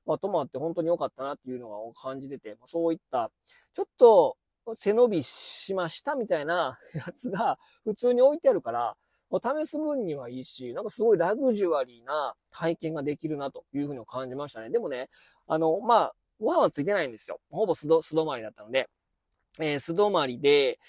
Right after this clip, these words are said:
なので夜ご飯食べに行こうと。まあ、い-、あの、飲食店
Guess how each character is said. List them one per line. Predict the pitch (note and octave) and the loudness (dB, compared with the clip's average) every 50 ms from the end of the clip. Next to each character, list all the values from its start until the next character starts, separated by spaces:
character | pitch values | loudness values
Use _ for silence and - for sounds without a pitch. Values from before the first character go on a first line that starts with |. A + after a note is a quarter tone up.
| - - - - - _ | -18 -18 -18 -18 -16 _
な | - G3 | -4 -2
の | F3 D#3 | 0 2
で | D3 | 6
夜 | D3+ F3+ A3 C#4+ F4 F4+ | 8 8 8 8 6 4
ご | G4 G#4 G4 G#4+ | 4 4 2 4
飯 | G4 F#4 C4 F#3+ D#3+ - | 2 0 0 0 -2 -4
食 | D#3 D3+ D3 | -8 -8 -8
べ | D3+ D#3+ D#3+ | -8 -8 -10
に | D#3 D#3+ E3 | -10 -14 -14
行 | - | -6
こ | G3 F3 | -4 -4
う | C#3 | -4
と。 | C#3+ | -4
ま | E3+ | -8
あ、 | G3+ | -12
い-、 | B3 B3+ C4+ C4+ B3 _ _ _ - | -12 -18 -20 -20 -20 _ _ _ -10
あ | F3 F3 | -8 -6
の、 | F#3+ | -4
飲 | A3 C4 | -4 -6
食 | C#4 F4 - | -6 -8 -6
店 | - G#3+ D3 C3 B2 | -4 -4 -4 -4 -8